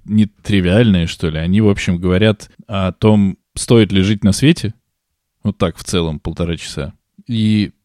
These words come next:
аргументы, вот это всё прикольно. Некоторые, кто смотрел эт-, это кино, говорили, что я заснул нахуй. <laughs>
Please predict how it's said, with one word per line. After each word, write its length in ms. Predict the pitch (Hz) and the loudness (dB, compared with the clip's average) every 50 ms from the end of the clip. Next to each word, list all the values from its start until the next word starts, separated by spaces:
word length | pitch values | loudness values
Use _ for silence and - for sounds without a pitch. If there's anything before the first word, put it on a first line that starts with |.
| _ _ _ _ _ - | _ _ _ _ _ -4
аргументы, 800 | - 104 95 92 98 110 143 180 185 175 - - 135 135 127 117 | -2 -2 0 2 4 6 6 6 6 4 4 2 2 4 4 2
вот 160 | 98 90 - | 0 -2 -2
это 180 | 98 90 - - | -4 -4 -4 -6
всё 300 | - - - 156 175 175 | -6 0 2 4 4 4
прикольно. 600 | 160 - - 113 113 - 101 82 78 71 73 - _ - | 2 0 -4 -4 -4 -2 -4 -4 -4 -6 -10 -14 _ -2
Некоторые, 480 | 107 151 214 - - - 107 92 85 | 0 0 0 0 0 0 0 0 0
кто 180 | - - - 85 | -2 -4 -6 -4
смотрел 460 | - 92 82 78 82 82 80 80 78 | -4 -4 -4 -4 -4 -6 -4 -4 -6
эт-, 180 | 78 78 _ _ _ _ | -8 -8 _ _ _ _
это 220 | - 82 87 - 87 | -12 -12 -10 -10 -12
кино, 260 | - - 120 170 202 | -8 -2 0 2 2
говорили, 540 | 185 131 104 104 113 139 160 165 156 139 113 | 2 2 2 2 2 2 2 2 0 -2 -2
что 360 | - - - 90 87 87 87 - | -4 -6 -6 -4 -2 -2 -4 -4
я 220 | 90 101 120 139 127 | -4 -2 -2 0 0
заснул 320 | 110 98 - - 92 85 | -2 -4 -2 -2 -2 -2
нахуй. 480 | 80 80 82 78 76 - - 64 - - _ _ | -2 -4 -6 -6 -8 -10 -14 -16 -16 -20 _ _
<laughs> 220 | - - - - | -12 -2 0 0